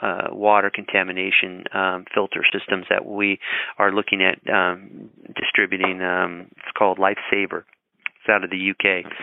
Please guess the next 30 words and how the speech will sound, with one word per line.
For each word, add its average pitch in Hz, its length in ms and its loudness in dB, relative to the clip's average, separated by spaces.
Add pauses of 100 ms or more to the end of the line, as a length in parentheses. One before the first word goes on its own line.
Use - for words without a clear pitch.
(260)
and, 95 320 2
uh, 90 180 4 (140)
that 113 280 4
is 101 200 -8
just - 160 -8
a 101 100 -12
fantastic 95 680 0
product. - 440 0
It, 98 180 -4 (140)
um, 90 420 -2
is 110 200 -14
probably 98 340 0
the 92 80 -2
best 95 360 0
water 92 280 4
filter 92 320 0
on 87 100 -2
the 80 60 -6
planet, 90 500 0 (380)
and, 92 440 2
um, 90 340 0 (180)
so 95 280 2
I 104 100 2
wanna 98 240 0
be 95 120 0
able 90 180 0
to, - 200 -6 (320)
to - 60 -8
carry 92 320 0
that. 87 280 2